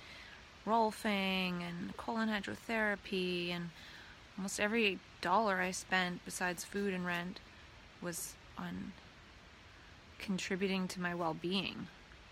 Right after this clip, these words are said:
somehow, in usually a pretty out there way. Not many people do a ten series of rolfing or six series of colon hydrotherapy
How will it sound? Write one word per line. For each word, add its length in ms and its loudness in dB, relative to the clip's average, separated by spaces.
somehow, 600 -2
in 140 2
usually 460 2
a 140 -2
pretty 240 2
out 260 2
there 180 0
way. 440 -4
Not 120 0
many 180 4
people 260 0
do 200 0
a 60 -2
ten 320 -4
series 380 0
of 120 -10
rolfing 480 0
or 320 -2
six 640 -4
series 520 0
of 100 -4
colon 260 0
hydrotherapy 1000 -2